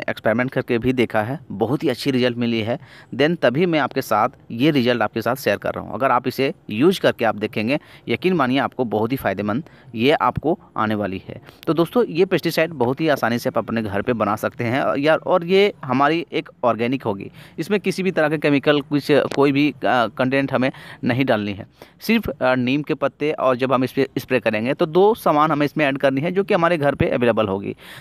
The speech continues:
तो चलिए स्टार्ट करते हैं कि किस तरह से आप इसे बना सकते हैं।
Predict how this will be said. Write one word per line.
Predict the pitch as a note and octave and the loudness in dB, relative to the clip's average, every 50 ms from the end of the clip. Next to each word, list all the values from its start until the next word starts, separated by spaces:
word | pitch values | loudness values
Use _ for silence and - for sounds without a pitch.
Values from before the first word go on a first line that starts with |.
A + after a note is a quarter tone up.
| - - | -2 -2
तो | F#3+ | 0
चलिए | F3+ F#3+ F3 F#3 G3 F3+ | 2 2 4 4 2 2
स्टार्ट | - - B2 A#2 A#2 | 2 0 -2 -2 -2
करते | - A#2+ G#2+ - - G#2+ | -2 -4 -6 -4 -6 -6
हैं | A#2+ C3+ | -6 -4
कि | - E3+ | -4 -4
किस | - - E3+ - - | -4 -4 -6 -2 0
तरह | C3 A#2 A2+ | 0 0 2
से | - B2+ | 2 0
आप | A#2+ A#2 - | 0 0 0
इसे | A2 - D3+ | -2 0 -2
बना | E3 D3 A2 G2 G2 | 0 0 -2 -2 -2
सकते | - G2+ G2 - - G2 - F#2 | -4 -8 -10 -10 -12 -10 -10 -10
हैं। | - | -12